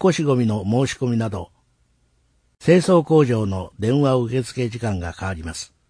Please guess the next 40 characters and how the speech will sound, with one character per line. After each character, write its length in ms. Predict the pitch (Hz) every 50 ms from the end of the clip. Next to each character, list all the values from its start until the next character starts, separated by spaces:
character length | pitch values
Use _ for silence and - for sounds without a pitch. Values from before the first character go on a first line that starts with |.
| _ _ _ _ _ _ _ _ -
問 180 | - 120 131 131
い 40 | 127
合 60 | 123
わ 80 | 120
せ、 360 | 107 - 113 107 95 92 - _ _
清 220 | - - - 135 156
掃 260 | 139 - 139 131 120
工 260 | - - 120 110 98
場、 320 | 80 82 80 80 80 - _ _ _ _ -
電 260 | - 110 120 127 131
話 300 | 127 123 120 110 101 - _ _ _ -
九 260 | - 127 131 143 143
六 280 | 139 135 - - 117
一 260 | 110 104 90 - - 87
の 260 | 92 82 80 82 - _ - -
七 340 | 107 113 117 120 127 127 123
七 360 | 113 117 123 123 120 113 107
七 440 | 98 101 107 107 110 110 107 101 92
六。 360 | 87 107 113 - - - - _ _ _ _ _ _ _ _ _ _ _ _ _ _ _ _ _ _ _ _ _ _
変 220 | - 139 165 175
更 240 | 143 - 156 147 139
後、 300 | 131 127 120 110 - - _ _ _ _ _ _ _ _ _
電 300 | - - 104 117 135 143
話 160 | 147 143 139 131
受 240 | 123 107 127 123
付 400 | 110 - - - 113 107 101 - _ _ _
八 360 | - - - 120 120 - 156
時 140 | 151 135 120
か 100 | - 123
ら 160 | 113 104 101
十 220 | 82 82 98 113 113
六 220 | 107 95 - 95
時、 240 | 80 82 80 76 _ _ _ _ _ _ _ _ _ _ _ _ _ _ _ -
ゴ 180 | 185 117 120 131
ミ 120 | 151 156
の 160 | 151 143 135
持 140 | 120 113 107 -
ち 80 | -
込 140 | - 107 110
み 220 | 110 107 95 -